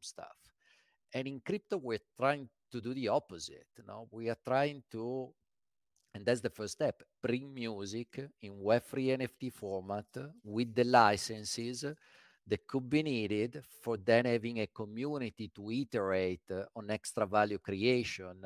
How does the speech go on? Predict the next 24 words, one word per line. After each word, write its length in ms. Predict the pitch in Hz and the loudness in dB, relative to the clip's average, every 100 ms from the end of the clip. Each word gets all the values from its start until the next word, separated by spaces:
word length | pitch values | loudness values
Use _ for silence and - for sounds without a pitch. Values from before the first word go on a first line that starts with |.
| 104 - _ _ _ _ | -12 -14 _ _ _ _
because 460 | - - 98 104 104 | -8 -6 -4 -4 -2
they 160 | 104 | 2
are 80 | 104 | 2
free 380 | - - 113 113 - | 0 -2 -2 -2 -8
to 100 | 101 | -10
build, 500 | 85 101 95 95 90 | -4 -2 -2 -4 -4
uh, 200 | 92 95 - _ _ _ _ _ - | -2 -4 -8 _ _ _ _ _ -12
new 160 | 110 | -10
stuff 340 | 95 - 101 - | -2 4 4 4
on 100 | 92 | -2
top 240 | 127 135 | -2 -2
of 140 | 98 85 | -6 -6
it 140 | 87 | -6
and 120 | 98 95 | -6 -10
new 120 | 101 | -2
value 300 | 98 101 98 | 2 4 2
on 80 | 87 | -4
top 200 | 120 - | -4 -4
of 140 | 90 | -10
it. 120 | 80 - _ _ _ _ _ _ | -12 -16 _ _ _ _ _ _
And 80 | 98 | -2
actually, 340 | 107 - 110 82 | -2 -2 -10 0
that's 260 | 120 113 - | 2 2 0
what 320 | 104 104 104 | 2 4 4